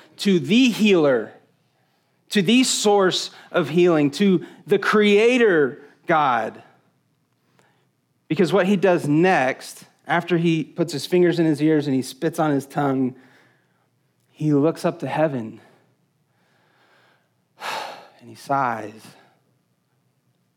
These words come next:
And he says a word that probably sounds a lot like a word this man has said before. Ephphatha.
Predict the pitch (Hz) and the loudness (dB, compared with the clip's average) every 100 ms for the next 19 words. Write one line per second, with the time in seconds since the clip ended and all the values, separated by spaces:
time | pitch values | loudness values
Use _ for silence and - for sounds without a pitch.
0 | _ _ _ _ _ _ _ _ _ _ | _ _ _ _ _ _ _ _ _ _
1 | _ _ - 127 123 185 196 190 165 143 | _ _ -10 -6 -4 0 0 2 2 2
2 | 135 - - 175 190 202 185 - 160 160 | 0 -2 -4 -2 0 0 0 -2 0 0
3 | 143 131 131 156 165 165 156 135 139 139 | 0 0 2 2 0 -2 -2 0 0 -2
4 | 131 - 131 135 135 127 127 117 - 117 | -4 -6 -4 -2 -2 -4 -6 -10 -8 -10
5 | 113 - 101 90 _ _ _ _ _ _ | -12 -18 -20 -20 _ _ _ _ _ _
6 | _ _ _ - 127 117 117 117 | _ _ _ -18 -18 -16 -10 -10